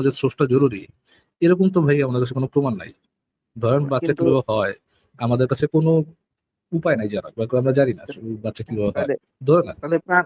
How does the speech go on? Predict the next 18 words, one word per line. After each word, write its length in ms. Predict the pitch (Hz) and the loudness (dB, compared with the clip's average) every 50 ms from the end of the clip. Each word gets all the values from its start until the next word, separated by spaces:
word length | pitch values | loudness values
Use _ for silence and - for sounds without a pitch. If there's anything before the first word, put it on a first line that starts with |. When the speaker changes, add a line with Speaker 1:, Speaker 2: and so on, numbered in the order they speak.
| - - | 0 -2
Speaker 1:
ধরে 180 | 127 151 170 | 0 0 2
Speaker 2:
এই 100 | 160 175 | 2 0
Speaker 1:
নেন 60 | 185 208 | -2 2
Speaker 2:
প্রাণটা, 300 | 185 180 185 185 175 165 | 4 4 4 4 4 2
Speaker 1:
আমরা 80 | 160 156 - _ _ _ _ _ _ _ _ _ _ _ _ _ _ _ | 2 2 0 _ _ _ _ _ _ _ _ _ _ _ _ _ _ _
Speaker 2:
হ্যাঁ। 160 | 143 135 139 - _ _ _ _ _ _ _ _ _ _ _ _ _ - | -20 -20 -20 -20 _ _ _ _ _ _ _ _ _ _ _ _ _ 0
Speaker 1:
হ্যাঁ, 100 | 196 196 | 0 0
Speaker 2:
জি। 60 | 185 196 | 4 4
Speaker 1:
ধরেন 160 | 196 185 185 | 2 2 4
এই, 100 | 180 185 180 - - | 4 2 2 2 2
এই 80 | 180 175 | 2 2
প্রাণটা 320 | 175 - 175 165 165 160 165 | 2 2 0 0 2 0 0
আসলে 180 | 156 165 170 160 | 0 2 4 4
কোথা 160 | 147 147 143 | 4 4 4
থেকে 180 | - 160 147 151 | 2 2 2 2
আমরা 160 | 131 127 123 | 2 2 2
জানি 200 | 131 135 123 104 | 2 2 2 0
না। 100 | 92 - | -2 -8